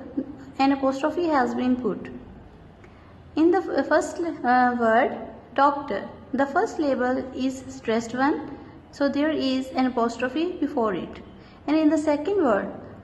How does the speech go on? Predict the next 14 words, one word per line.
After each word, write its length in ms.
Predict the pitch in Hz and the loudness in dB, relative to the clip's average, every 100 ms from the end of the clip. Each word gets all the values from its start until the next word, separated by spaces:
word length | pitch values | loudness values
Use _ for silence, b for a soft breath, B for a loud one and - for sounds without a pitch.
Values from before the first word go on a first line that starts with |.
| - | -8
police, 680 | - 285 320 294 208 - - - - B B B | 0 2 2 0 -2 -6 -12 -16 -18 B B B
the 120 | - | -6
second, 540 | 277 320 320 320 480 392 | -2 2 2 0 0 2
uh, 380 | 269 269 262 262 | 2 2 4 2
syllable 680 | 262 262 240 220 254 415 - - | 0 0 2 2 2 0 -4 -8
is 240 | 349 262 254 | -2 0 2
the 120 | 269 | 0
stressed 480 | 269 - 269 - 339 | -2 0 0 0 0
one, 560 | 277 247 294 - - - | 0 2 0 0 -8 -14
so 200 | - 277 | -4 -2
there 260 | 247 294 330 | 2 2 2
is 300 | 254 254 247 254 | 0 -2 -2 -4
an 100 | 240 | -4
apostrophe 680 | 240 220 220 262 262 330 | 0 -2 0 -2 0 -4